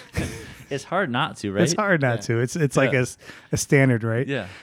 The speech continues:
Speaker 1: All right. So, customer of the week, uh, one of our favorite segments of the
Speaker 2: Wait,
Speaker 1: podcast.
Speaker 2: hold
Speaker 1: We
Speaker 2: on.
Speaker 1: know you guys like listening to
Speaker 2: We
Speaker 1: this
Speaker 2: gave
Speaker 1: too.
Speaker 2: it, I gave it kind of a crappy rating,
Speaker 1: Yeah.
Speaker 2: but I keep going back to it. So there's something to be said for that.
Speaker 1: Sure. So, uh,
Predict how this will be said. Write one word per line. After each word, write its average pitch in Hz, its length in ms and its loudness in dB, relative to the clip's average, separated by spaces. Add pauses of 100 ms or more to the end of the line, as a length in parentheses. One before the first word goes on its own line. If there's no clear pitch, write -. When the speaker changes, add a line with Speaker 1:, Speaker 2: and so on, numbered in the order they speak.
(120)
Speaker 1:
All 165 60 4
right. 127 200 2
So, 127 340 4
customer 180 400 2
of 175 40 4
the 160 80 4
week, 139 440 4 (120)
uh, 127 200 4
one 135 160 6
of 131 80 4
our 135 100 6
favorite 135 380 2
segments 127 500 2
of 131 200 0
the 127 60 2
Speaker 2:
Wait, 123 320 -2
Speaker 1:
podcast. 123 180 0
Speaker 2:
hold 120 100 2
Speaker 1:
We 107 60 2
Speaker 2:
on. 135 40 6
Speaker 1:
know 135 80 6
you 131 100 6
guys 123 220 4
like 120 220 -2
listening 123 300 0
to 120 40 2
Speaker 2:
We 117 60 2
Speaker 1:
this 117 80 -2
Speaker 2:
gave 123 180 4
Speaker 1:
too. 117 60 4
Speaker 2:
it, 110 100 -4
I - 20 -6
gave 127 200 -2
it 113 80 -6
kind 110 160 -4
of 101 40 -4
a 98 40 -6
crappy 104 340 -8
rating, 107 420 -8 (160)
Speaker 1:
Yeah. 123 180 -2
Speaker 2:
but 110 60 -4
I 110 60 -2
keep 110 240 -8
going 107 220 -4
back 104 220 -8
to - 120 -14
it. 60 160 -16 (640)
So - 120 -8
there's 117 120 -2
something 147 220 -6
to 113 40 -4
be 101 60 -4
said 95 220 -6
for 82 80 -16
that. 80 260 -12
Speaker 1:
Sure. 147 280 0
So, 165 340 0
uh, - 140 -8